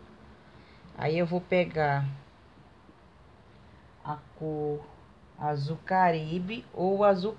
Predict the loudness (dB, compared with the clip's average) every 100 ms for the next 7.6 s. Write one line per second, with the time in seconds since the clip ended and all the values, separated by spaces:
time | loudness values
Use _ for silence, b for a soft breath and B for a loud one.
0 | 0 2 2 -2 -10 -14 -8 -8 -8 -8
1 | -8 -8 -12 -20 -20 -20 -20 -20 -20 -20
2 | -20 -20 -20 -20 -20 -20 -20 -18 -12 -8
3 | -6 -8 -12 -14 -12 -12 -12 -14 -6 -4
4 | -2 -2 -4 -8 -16 -18 -20 -20 -20 -20
5 | -20 -20 -20 -20 -20 -20 -20 -20 -20 -20
6 | -20 -20 -20 -20 -20 -20 -16 -4 -4 2
7 | 6 6 4 -2 -6